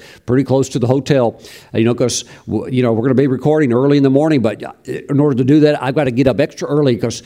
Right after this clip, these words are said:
you know, I'm running through all these messages every day. So, you know, hey, there's the train. Well, that's just an extra boost. I've got the alarm set anyhow. I've got that alarm. I got the train, you know, going all crazy on the horn. I, the, the engineer must be really happy. Maybe he thinks it's funny to,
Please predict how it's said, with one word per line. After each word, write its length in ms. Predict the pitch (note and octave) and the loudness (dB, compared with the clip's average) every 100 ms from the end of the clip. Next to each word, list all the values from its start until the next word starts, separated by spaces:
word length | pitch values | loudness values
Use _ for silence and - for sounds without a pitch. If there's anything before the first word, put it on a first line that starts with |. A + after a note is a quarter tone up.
| - - | -18 -4
you 80 | B2 | 0
know, 80 | C#3 | 2
I'm 100 | C3+ | 2
running 220 | D#3 D3 | 0 2
through 140 | C#3 | 0
all 140 | C3+ D3 | 0 0
these 200 | D3+ A#2+ | 0 0
messages 480 | - G3+ D3+ D3+ | -2 -2 -2 0
every 200 | C#3+ C3+ | 0 0
day. 260 | A2+ G2 D2+ - - - | 0 -2 -6 -18 -18 -4
So, 360 | D3 A2+ - - - _ | 0 0 -2 -10 -20 _
you 120 | A2 | 0
know, 280 | B2+ D3+ E3+ - | 2 2 -2 -2
hey, 120 | D3 | 0
there's 240 | B2 F3 F3 | 2 0 -2
the 80 | |
train. 460 | C3 E3 G#3+ B2+ D#2+ | -2 0 0 -2 -2
Well, 180 | C#3 C#3+ | -2 0
that's 200 | C#3+ C#3 | -2 -6
just 220 | C3+ - | -8 -2
an 80 | D3 | 0
extra 280 | D#3 - C#3+ | 0 -2 0
boost. 320 | F3 G#3+ A2+ | 0 0 -2
I've 100 | G2+ | -2
got 180 | B2+ - | -2 0
the 60 | |
alarm 320 | A2 C#3 D#3 | 0 2 0
set 140 | - C3+ | -2 0
anyhow. 440 | D#3+ F3 G3 A3 - - | 2 4 2 -2 -8 -10
I've 60 | - | -4
got 180 | C3+ E3 | 0 0
that 140 | F3 | 0
alarm. 340 | D#3+ F#3 G#3 | 0 0 0
I 40 | C#3+ | 0
got 180 | D#3+ C3 | -2 -4
the 80 | |
train, 460 | - D3+ F#3+ F3 C3+ | -4 0 2 2 0
you 160 | D3+ D#3 | 0 0
know, 240 | D3 A#2+ - - | 0 -2 -10 -4
going 220 | C#3+ D#3+ | 2 2
all 120 | B2+ A#2 | 0 -2
crazy 440 | D3 E3+ F3 E3 | 2 4 4 2
on 120 | E3+ | 2
the 80 | C3+ | 2
horn. 300 | C#3+ F3+ F#3+ | 2 2 0
I, 80 | B2 | -2
the, 400 | A2 G#2+ G2+ G2+ | -4 -8 -8 -6
the 120 | A2 | -2
engineer 460 | G#2 A2+ C3 C#3+ D#3+ | 0 2 2 4 4
must 240 | C#3 - | 2 0
be 80 | C3+ | 0
really 220 | C#3 C3 | 2 2
happy. 300 | B2 E3 G2 | 0 -2 -2
Maybe 220 | G2 B2 | -2 0
he 60 | C#3+ | 0
thinks 220 | D#3 D3+ | 0 -4
it's 140 | C#3+ - | -6 -4
funny 260 | D#3+ D3 | 0 0
to, 140 | G2+ | -2